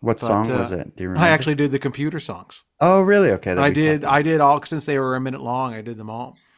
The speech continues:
Speaker 1: Okay, and that is kinda sad.
Speaker 2: Yeah, that has some sadness to it. So, but I don't have a lot of sad songs in my repertoire.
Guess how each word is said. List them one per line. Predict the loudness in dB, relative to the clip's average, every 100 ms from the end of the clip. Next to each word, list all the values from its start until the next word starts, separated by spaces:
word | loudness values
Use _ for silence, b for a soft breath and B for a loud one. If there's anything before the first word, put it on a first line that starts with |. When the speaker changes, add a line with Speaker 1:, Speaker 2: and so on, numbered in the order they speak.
| -2
Speaker 1:
Okay, | 0 0 -2
and | 2
that | 2
is | 2 0
kinda | -4 -4
sad. | -4 -4 -6 -10 _ _ _ _ _
Speaker 2:
Yeah, | -2 2 4 2
that | 0
has | 0 -2
some | -6
sadness | -4 -2 -2 -4 -10
to | -10 -10
it. | -8
So, | -4 -4
but | -2
I | 2 4
don't | 4 2
have | 2 2
a |
lot | 2 0 -2
of | -4
sad | -2 -2 -4
songs | -8 -10 -10 -12 -12
in | -10
my | -8 -10 -10
repertoire. | -12 -12 -14 -14 -16 -20